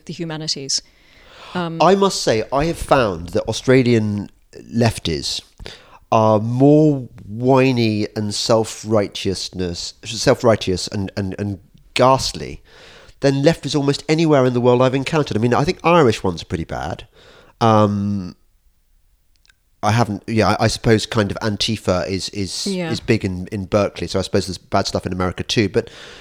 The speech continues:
Speaker 2: your lefties are pretty bad.
Speaker 1: They're pretty bad. Um,
Speaker 2: Why is that?
Speaker 1: I, I wonder about, I don't know. I think it's because there is, because the standard of, I don't know if this is,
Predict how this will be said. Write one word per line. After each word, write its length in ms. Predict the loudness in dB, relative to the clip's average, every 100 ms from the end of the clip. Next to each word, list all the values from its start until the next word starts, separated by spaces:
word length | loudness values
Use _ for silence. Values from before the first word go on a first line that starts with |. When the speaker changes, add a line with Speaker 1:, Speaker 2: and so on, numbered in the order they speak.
| -14 2
Speaker 2:
your 220 | 4 6
lefties 360 | 2 2 0
are 60 | -2
pretty 320 | -4 -4 0
bad. 420 | 2 2 0 -6 -6
Speaker 1:
They're 120 | -8
pretty 360 | -4 -4 -2
bad. 380 | -2 -2 -2 -6 -10 -6
Um, 400 | -2 0 -2 -4
Speaker 2:
Why 240 | 2 6 6
is 160 | 4
that? 260 | -2 -8 -14 -20 -20 -20 _ _ _ _ -4
Speaker 1:
I, 140 | -2 2
I 120 | 4
wonder 300 | 4 2 0
about, 240 | 0 0
I 100 | -2
don't 260 | -2 -4 0
know. 180 | 2 2
I 100 | 0
think 200 | -4 -6
it's 120 | -6
because 580 | -8 -6 -4 -2 -2 -4 -10 -20 -20 _ _ _ _ _ _ _ _ _ -2
there 240 | 2 2
is, 180 | 2 0
because 340 | -2 -8 -8
the 120 | -6 -4
standard 420 | -2 -2 -2 -6
of, 120 | -8
I 80 | -8
don't 140 | -6 -4
know 80 | -6
if 100 | -6
this 200 | -6 -4
is, 180 | -4